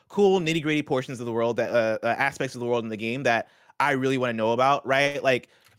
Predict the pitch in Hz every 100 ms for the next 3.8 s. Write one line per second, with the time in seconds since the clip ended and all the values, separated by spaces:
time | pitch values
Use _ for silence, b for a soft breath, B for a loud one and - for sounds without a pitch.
0 | - - 214 196 185 156 - 156 131 127
1 | 117 110 107 107 - - 180 180 160 165
2 | 143 143 131 123 120 123 113 110 107 113
3 | - - 160 160 165 147 135 135